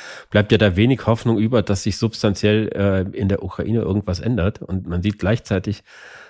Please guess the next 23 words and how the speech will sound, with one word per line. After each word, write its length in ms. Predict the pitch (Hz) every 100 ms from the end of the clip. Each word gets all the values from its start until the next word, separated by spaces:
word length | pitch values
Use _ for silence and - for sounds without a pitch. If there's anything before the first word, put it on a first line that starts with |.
| _
dass 160 | 98
die 60 | 101
Russen 240 | 101 131
offenbar 300 | 113 107 98
dabei 380 | 98 92 90 120
sind, 240 | 113 92 98
in 120 | 90
den 120 | 92
von 160 | 95 87
ihnen 180 | 110
besetzten 460 | 101 87 98 - 98
Gebieten 360 | 85 98 - 101
russische 380 | 104 101 -
Pässe 320 | 87 107 - -
auszugeben, 580 | 98 - 95 98 92
die 100 | 90
Ukrainer 360 | 80 - 85 92
zu 140 | -
drängen, 340 | 80 92 113 104
diese 200 | 92 87
Pässe 280 | 101 - 78
auch 140 | -
anzunehmen. 640 | - 113 117 113 120 120